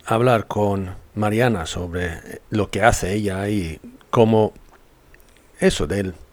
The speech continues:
perro anciano necesita a nosotros, en los, o sea, que los seres humanos y acompañantes de su vida en las últimas etapas de su vida.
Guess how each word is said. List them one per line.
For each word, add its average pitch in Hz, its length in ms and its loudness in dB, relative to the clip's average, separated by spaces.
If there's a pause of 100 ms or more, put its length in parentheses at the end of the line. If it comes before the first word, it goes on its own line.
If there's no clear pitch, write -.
(420)
perro 120 260 8
anciano 107 560 4 (840)
necesita 107 840 0 (1600)
a 113 140 4
nosotros, 107 580 2
en 98 140 0
los, - 340 -4 (160)
o 101 80 -6
sea, 101 180 0
que 98 80 -2
los 98 220 0
seres 101 320 0
humanos 104 380 -2
y 95 120 -2
acompañantes 90 840 -6
de 107 100 -6
su - 160 -2
vida 113 300 4 (1120)
en 131 320 6
las 120 260 4
últimas 95 800 0 (380)
etapas - 520 -2
de 85 120 -8
su - 120 -4
vida. 104 320 -2